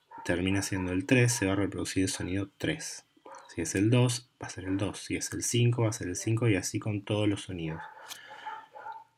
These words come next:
Luego, en la ficha azul está exactamente el mismo bloque. Tocar sonido,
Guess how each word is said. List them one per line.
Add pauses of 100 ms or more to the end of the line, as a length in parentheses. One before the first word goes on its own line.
(340)
Luego,
en
la
ficha
azul
está
exactamente
el
mismo
bloque. (720)
Tocar
sonido,